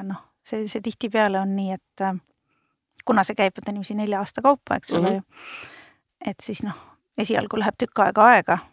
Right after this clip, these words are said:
Speaker 1: Esiteks, et sa saad aru, mis seal enne toimunud on, eks ole ju, ja siis
Speaker 2: Kuidas asjad käivad ja
Speaker 1: kas kuidas asjad käivad või noh,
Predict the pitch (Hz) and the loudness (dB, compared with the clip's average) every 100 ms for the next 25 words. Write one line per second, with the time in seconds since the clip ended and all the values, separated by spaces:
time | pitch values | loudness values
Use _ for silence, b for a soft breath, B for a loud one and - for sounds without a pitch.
0 | _ 226 190 - 202 - - 190 190 202 | _ -8 -8 -8 -10 -10 -8 -6 -4 -2
1 | 202 196 190 214 202 247 247 247 247 240 | -2 -4 -6 -4 -2 0 0 0 2 2
2 | 233 233 233 226 220 - 220 214 208 208 | 0 2 0 2 -2 -4 -2 0 0 0
3 | 202 196 202 214 196 - - - 226 185 | 0 -2 -2 -6 -6 -8 -6 0 2 4
4 | 175 170 - 190 208 202 196 196 196 190 | 2 0 0 0 2 0 0 0 0 -4
5 | B B B B B - 311 - 330 311 | B B B B B -4 -2 0 2 4
6 | 302 277 269 - 262 247 247 240 247 247 | 4 2 2 4 6 6 4 4 6 6
7 | 240 240 240 | 6 4 2